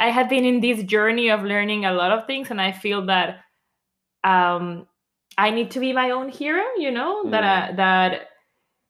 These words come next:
Speaker 1: if you put, like, your, what you were saying about these celebrities or things that you're, "Oh, yes, I want to be like this, I want to be like her." I need, I think that you need to find your way, so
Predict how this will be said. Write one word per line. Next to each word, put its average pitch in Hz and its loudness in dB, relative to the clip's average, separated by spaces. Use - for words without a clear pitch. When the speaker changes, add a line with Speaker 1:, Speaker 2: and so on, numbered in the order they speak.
Speaker 1:
if 240 -2
you 233 -2
put, 269 -4
like, 233 2
your, 208 -2
what 262 4
you 311 2
were 320 2
saying 269 2
about 220 2
these 233 0
celebrities 202 0
or 190 -2
things 190 0
that 196 0
you're, 202 -2
"Oh, 262 2
yes, 262 2
I 247 2
want 240 0
to 240 -2
be 233 4
like 214 0
this, 214 -2
I 226 0
want 220 0
to 220 -6
be 208 -2
like 190 -4
her." 202 -4
I 214 4
need, 226 2
I 214 4
think 226 2
that 220 2
you 220 0
need 208 -2
to 220 -4
find 208 0
your 208 2
way, 196 2
so 180 -6